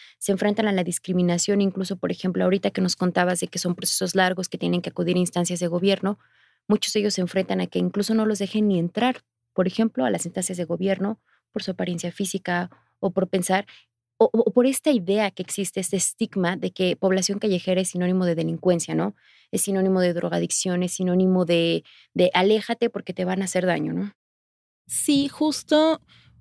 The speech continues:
Speaker 2: yo creo que la gente discrimina lo que no conoce.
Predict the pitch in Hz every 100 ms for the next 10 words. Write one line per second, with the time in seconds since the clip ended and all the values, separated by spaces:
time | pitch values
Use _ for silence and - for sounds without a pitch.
0 | _ - - 240 302 330 330 381 220 220
1 | 220 240 226 - 202 202 208 214 240 208
2 | 196 196 196 196 - 185